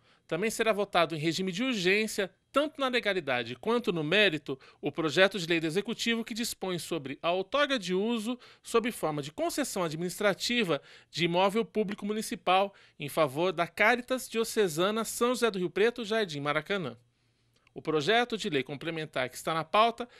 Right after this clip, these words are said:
é de autoria do vereador Bruno Moura, do P S D B. A lei será votada contra a legalidade e quer impor um limite de decibéis para a buzina do trem no perímetro urbano de Rio Preto.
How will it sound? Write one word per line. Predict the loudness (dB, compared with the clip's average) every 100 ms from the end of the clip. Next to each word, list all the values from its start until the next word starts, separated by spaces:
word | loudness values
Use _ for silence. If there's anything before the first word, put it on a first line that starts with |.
| -20 -6
é | -4
de | 2
autoria | 2 2 0 2 2
do | 2
vereador | 2 4 4 2
Bruno | 2 0 0
Moura, | 4 6 6 4
do | -2
P | 0
S | 2 2 0 0
D | 2
B. | 4 0 0 _ _ _ -2
A | 0
lei | 4 2 0 -14
será | -4 0 2
votada | 2 0 4 4 2
contra | -4 -2 -2
a |
legalidade | 0 2 4 2 2 4 4 4 -2 -10 -14 -16
e | -8
quer | 2 4
impor | 4 4 6 6
um | 4
limite | 0 0 -2 -2
de | -6 -4
decibéis | -2 -2 0 2 4 4 -2 -16 -8
para | 2 2
a |
buzina | 2 -2 0 0 0
do | -2
trem | 0 0 -2 -12 -12
no | -8
perímetro | 0 0 0 -4 -6 -10 -8
urbano | -6 -2 0 0 -2
de | -4
Rio | -4 -4
Preto. | -6 -10 _